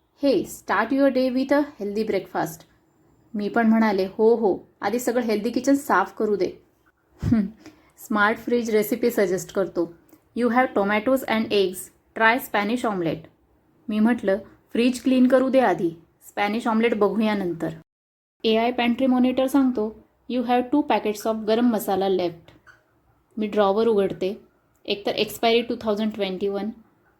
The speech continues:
दुसरे पॅकेट ओपन आणि गाठ पडलेली. एआय म्हणतो, "Would you like a new recipe?" म्हटलं, "नको बाबा, आधी नव्या मसाल्यांचे पाकिटं आण आणि ती डब्यात भरून ठेव." आता सांगा, हा सगळा भंपक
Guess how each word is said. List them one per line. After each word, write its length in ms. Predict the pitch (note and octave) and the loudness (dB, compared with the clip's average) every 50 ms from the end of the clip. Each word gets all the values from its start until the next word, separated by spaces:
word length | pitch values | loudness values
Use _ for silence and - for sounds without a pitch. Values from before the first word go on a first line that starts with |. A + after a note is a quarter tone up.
| _ - | _ -10
दुसरे 300 | A3+ A3+ A3+ A3 - B3+ | -6 -6 -4 0 0 2
पॅकेट 320 | C4 C4 B3 B3 C4 B3 - | 2 4 2 2 2 -2 -2
ओपन 500 | - - A3 A3 A3 - A#3+ G#3 G#3 A3 - - - _ _ - | 2 0 0 2 2 0 0 0 0 -4 -8 -10 -18 _ _ -8
आणि 160 | A3+ A#3+ C4 | -4 -2 0
गाठ 320 | A3+ A3+ G#3 G3 F#3+ - | 2 2 2 2 0 -4
पडलेली. 460 | - F#3+ F3 E3 E3+ D#3+ D#3+ D#3+ - - - _ _ _ _ _ _ _ _ _ _ _ _ _ _ _ _ _ _ _ _ - | -6 -6 -2 -2 0 -2 -2 -4 -8 -14 -18 _ _ _ _ _ _ _ _ _ _ _ _ _ _ _ _ _ _ _ _ -2
एआय 280 | - A#3 A#3+ A#3+ C4 | 0 2 2 4 6
म्हणतो, 460 | C4+ C#4+ C#4 B3+ B3 A3 G#3 A3+ - - _ _ _ _ _ _ _ _ _ _ _ - | 6 6 6 4 2 -2 -4 -6 -8 -12 _ _ _ _ _ _ _ _ _ _ _ -6
"Would 180 | B3+ C4+ C#4+ D4+ | -2 2 2 4
you 100 | C#4+ C4 | 4 4
like 280 | A3 G#3 A3 A3 - - | 4 2 2 0 0 2
a 160 | C4+ C4+ B3 | 2 4 4
new 160 | A3+ G#3 G3+ G3+ | 2 2 0 0
recipe?" 420 | A3 A3 G#3+ - G#3 - D4 D#4 F4+ _ _ _ _ - - - - | 0 0 0 -2 -2 0 2 2 2 _ _ _ _ -20 -12 -6 -2
म्हटलं, 320 | G#3+ G#3+ G#3 - A3 A3 | 0 0 2 2 2 2
"नको 280 | A3 G#3+ G3+ - - A3+ | 2 2 0 2 2 2
बाबा, 400 | A3 A3+ G3+ F3+ A3 A3 G3+ F#3+ - - _ _ - - | 4 4 2 4 2 2 0 0 -6 -14 _ _ -8 -4
आधी 260 | G3 G3+ G3 G#3+ A#3 | -4 -2 -2 0 -2
नव्या 360 | A3+ G#3+ G#3 G3+ G3 G#3+ A3 | 0 -2 -2 -2 0 0 0
मसाल्यांचे 580 | A3 A3 G#3+ - A3+ G#3 G#3 G#3+ G#3+ G3 - A3 | 0 -2 -2 0 0 0 2 0 0 -2 -4 -4
पाकिटं 440 | - A3 F#3 - - G#3+ G#3 B3 A#3+ | -2 -2 -2 0 0 -2 0 2 0
आण 320 | A3+ G3+ F#3+ F#3 G3 B3 B3 - _ _ _ _ _ - | 2 2 0 -2 -2 -4 -6 -8 _ _ _ _ _ -8
आणि 180 | G3+ A#3 C4 A#3+ | -4 -4 -2 0
ती 60 | C#4+ C4 | 0 2
डब्यात 320 | A3 G#3+ F#3+ G#3 G#3 G3 | 2 4 4 4 2 2
भरून 320 | G3 G3 G#3 G3+ G#3 G3+ | 2 0 0 0 0 0
ठेव." 180 | G3 G#3 F#3 - - - _ _ _ _ _ _ _ _ _ _ _ _ _ _ _ - | -2 -4 -6 -6 -6 -10 _ _ _ _ _ _ _ _ _ _ _ _ _ _ _ -6
आता 200 | - G#3 - F#4 | -4 -2 -2 0
सांगा, 320 | - - B3 A3 F3 D#3 D3 - - _ _ _ _ _ | 0 0 0 0 0 0 -2 -4 -8 _ _ _ _ _
हा 140 | - - C4+ | -2 0 0
सगळा 280 | C4+ C#4 B3+ A#3 B3+ B3+ | 2 2 2 2 2 2
भंपक 340 | G#3+ A#3+ B3 - F#3 A#3+ | 2 0 -2 -2 -2 -2